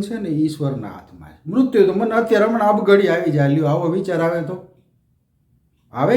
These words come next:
ખરું ને. અત્યારે સેકન્ડમાં માણસ મરી જાય, મરી જાય, જોઈ લ્યો તમે.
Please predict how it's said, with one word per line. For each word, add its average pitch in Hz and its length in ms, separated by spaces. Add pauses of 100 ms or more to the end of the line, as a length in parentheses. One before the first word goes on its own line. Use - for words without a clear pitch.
ખરું 143 280
ને. 220 120 (280)
અત્યારે 156 300
સેકન્ડમાં 262 540
માણસ 226 280
મરી 190 240
જાય, 135 140
મરી 190 320
જાય, 135 140
જોઈ 165 240
લ્યો 120 140
તમે. - 220